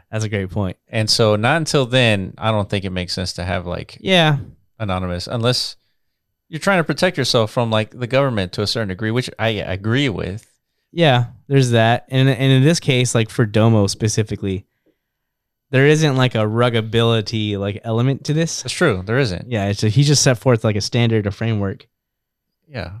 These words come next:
Speaker 1: And so there's, there's really no risk of him remaining anonymous, right? It's like,
Speaker 2: Yeah,
Speaker 1: yeah, wh-, what are you
Speaker 2: what's,
Speaker 1: gonna do?
Speaker 2: what's the implication though? Like,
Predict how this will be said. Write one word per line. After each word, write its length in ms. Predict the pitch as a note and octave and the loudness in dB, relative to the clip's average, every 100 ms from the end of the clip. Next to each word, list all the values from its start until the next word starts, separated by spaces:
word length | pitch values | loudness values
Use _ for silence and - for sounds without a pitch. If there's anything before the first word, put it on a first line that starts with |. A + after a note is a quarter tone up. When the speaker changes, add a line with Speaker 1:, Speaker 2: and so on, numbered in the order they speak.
| - | -10
Speaker 1:
And 180 | A#2 A2+ | -4 -2
so 120 | - | 0
there's, 220 | B2+ B2+ B2 | 0 0 -2
there's 220 | C3+ C#3 | 0 0
really 360 | D3+ F3 D#3 B2+ | 4 4 4 6
no 380 | B2 A#2+ C3+ B2 | 6 8 8 6
risk 480 | A2+ B2+ A2+ - B2 | 6 4 4 0 -6
of 100 | G#2+ | -4
him 240 | A2+ G#2 | -2 -2
remaining 360 | G#2 G#2+ G#2+ G#2 | -4 -2 -2 -2
anonymous, 520 | G2+ G#2 G2 F#2+ - | 0 0 0 -2 -4
right? 200 | G2+ G#2 | -4 -4
It's 140 | A2 G#2 | -6 -6
like, 100 | E3+ | -2
Speaker 2:
Yeah, 140 | C#3 | 2
Speaker 1:
yeah, 140 | B2+ G#2 | 2 0
wh-, 60 | |
what 60 | A2+ | -6
are 200 | A2 C#3+ | -10 -4
you 40 | |
Speaker 2:
what's, 200 | D#3 D3+ | 0 0
Speaker 1:
gonna 160 | D3+ A#2+ | 0 -2
do? 40 | C#3+ | -4
Speaker 2:
what's 160 | D#3 | -4
the 120 | D#3+ D3+ | -2 -4
implication 600 | D3+ - B2 D3+ - F2+ | -4 -6 -4 -4 -4 -8
though? 160 | F2 | -6
Like, 320 | F2 F2+ - | -6 -6 -8